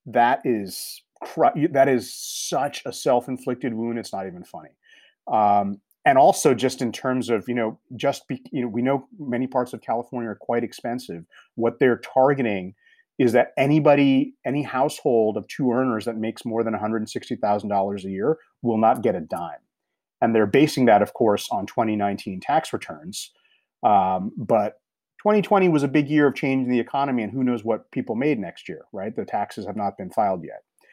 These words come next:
So those are the two major things that they've done in the past week, um, that I guarantee you is they're gonna lose, they're gonna lose political power because of this. And guess what? They deserve to.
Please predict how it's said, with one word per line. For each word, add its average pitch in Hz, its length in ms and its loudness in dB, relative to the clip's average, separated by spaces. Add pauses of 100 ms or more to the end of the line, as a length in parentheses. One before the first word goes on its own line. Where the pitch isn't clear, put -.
(640)
So 180 200 6
those 254 280 6
are 240 40 4
the 190 80 6
two 180 540 4
major 131 640 2
things 98 680 -6
that 98 140 -8
they've 107 240 -6
done 110 400 0 (360)
in 147 200 2
the 156 60 4
past 139 400 -4
week, 139 460 2 (800)
um, 127 480 4
that 120 420 4 (300)
I 160 160 4
guarantee 180 540 2
you 127 420 2 (600)
is 135 200 -2 (120)
they're 135 180 0
gonna 160 180 4
lose, 175 640 0
they're 135 120 4
gonna 170 200 4
lose 160 380 4
political 143 420 -2
power 90 300 0
because 82 240 -18
of 71 60 -20
this. - 280 -20
And 139 320 0
guess 135 240 0
what? 123 260 2
They 110 120 -8
deserve 95 400 -12
to. 67 140 -20